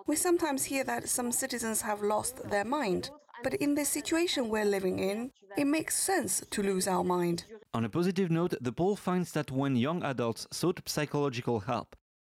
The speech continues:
Speaker 2: the vast majority of them were able to recover relatively quickly. More than eighty percent of those adults found solutions to their problems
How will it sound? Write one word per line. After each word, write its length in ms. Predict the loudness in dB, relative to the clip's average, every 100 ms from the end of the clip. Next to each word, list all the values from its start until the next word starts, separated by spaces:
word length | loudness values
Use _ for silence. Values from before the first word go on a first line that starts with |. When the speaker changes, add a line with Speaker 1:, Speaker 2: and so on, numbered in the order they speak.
| -4
Speaker 2:
the 80 | -2
vast 280 | 0 -2 0
majority 540 | 0 2 2 2 2
of 120 | 2
them 180 | 0 2
were 180 | 2 0
able 300 | 0 0 -2
to 140 | -2 0
recover 440 | 0 0 0 2
relatively 580 | 2 2 0 -2 -2 -2
quickly. 500 | 0 -4 -2 -6 -8 _ _ -2
More 180 | 0 2
than 160 | 0
eighty 220 | 0 0 0
percent 440 | 0 0 0 0
of 120 | 0
those 180 | 0 0
adults 360 | 0 0 -2 -8
found 380 | -6 -2 -2
solutions 560 | 0 2 4 2 0 -2
to 80 | 0
their 160 | 0
problems 540 | 0 0 0 -2 -6